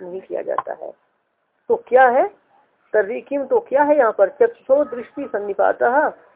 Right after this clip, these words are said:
आ, चक्षु की दृष्टि को स्थिर करना। यहाँ चक्षु की दृष्टि को क्या है, स्थिर करना है।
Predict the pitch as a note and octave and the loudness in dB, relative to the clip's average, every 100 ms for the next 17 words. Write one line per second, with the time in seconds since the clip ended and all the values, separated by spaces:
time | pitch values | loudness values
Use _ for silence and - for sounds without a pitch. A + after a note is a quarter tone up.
0 | _ _ - G#3 G3+ - A3+ - C4+ C4+ | _ _ -6 -4 -2 0 -2 -4 -12 -10
1 | C#4 B3 A#3 - B3 A#3+ C#4 A#3 - G3 | -10 -6 -6 -6 -12 -6 -6 -6 -12 -14
2 | E3 C#3+ C#3+ D#3 - _ _ G3 A3 A3 | -12 -12 -12 -10 -12 _ _ -6 -6 -2
3 | G#3 - B3+ A#3+ A3+ A3+ - A#3+ A#3 B3+ | -4 -4 -14 -8 -8 -8 -8 -4 -4 -2
4 | D#4 F3 D3+ _ _ _ _ A#3+ A3+ A#3 | -4 -4 -10 _ _ _ _ -14 -10 -8
5 | G3+ E3 E3 E3+ F3 D4+ | -6 -6 -6 -8 -6 -6